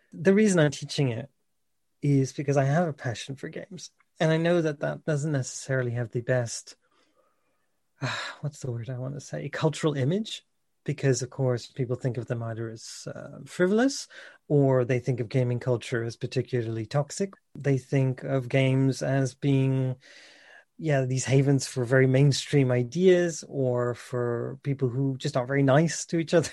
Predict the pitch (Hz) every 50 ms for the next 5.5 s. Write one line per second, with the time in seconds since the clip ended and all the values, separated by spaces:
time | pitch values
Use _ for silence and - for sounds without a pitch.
0 | - - - - 175 175 - - 165 151 147 139 - 156 143 143 131 123 147 135
1 | 113 135 143 - 156 135 131 135 139 - 170 170 208 240 220 143 123 120 123 147
2 | - - _ _ _ - _ _ _ - 139 131 120 - 143 123 123 120 - -
3 | 131 127 123 127 139 - _ _ _ - 135 139 160 170 185 202 208 220 220 208
4 | 190 - 190 - _ _ _ _ - 165 156 - - 175 160 156 147 - 151 143
5 | - 175 - - 180 180 - - 196 202